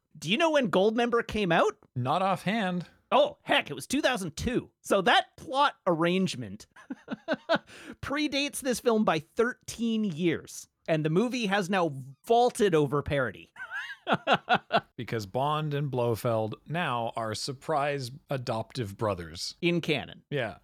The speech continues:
Speaker 1: To the extent that these movies have canon.
Speaker 2: I just really don't like how Bond-centric it is.
Speaker 1: Oh, it's terrible, small universe. It's, it's, like, the worst of the self-referential, like,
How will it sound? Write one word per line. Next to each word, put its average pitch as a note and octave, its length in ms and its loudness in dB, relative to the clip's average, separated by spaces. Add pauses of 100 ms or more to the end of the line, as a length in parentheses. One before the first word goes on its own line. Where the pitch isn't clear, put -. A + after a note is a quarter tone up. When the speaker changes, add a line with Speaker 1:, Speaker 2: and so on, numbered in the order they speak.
Speaker 1:
To D3 100 -8
the B2+ 100 -8
extent A#2 300 -8
that - 100 -20
these F#2+ 180 -14
movies F2+ 260 -16
have G#2+ 160 -12
canon. - 360 -14 (140)
Speaker 2:
I D3 80 -4
just D#3 420 -2
really F#3 380 -4
don't F#3 240 -2
like F3 260 -2
how D3+ 460 0 (240)
Bond-centric D#3 1120 2
it A#2+ 120 0
is. F2 440 -6 (160)
Speaker 1:
Oh, F4 140 0
it's - 240 -6
terrible, B3 560 2
small G#3 400 2
universe. F3+ 600 0
It's, - 300 -4
it's, F3+ 260 -2
like, E3+ 220 0
the E3 100 2
worst F3 400 0
of C#3+ 120 -6
the D3+ 100 2
self-referential, D3+ 880 -2
like, C#3+ 240 -6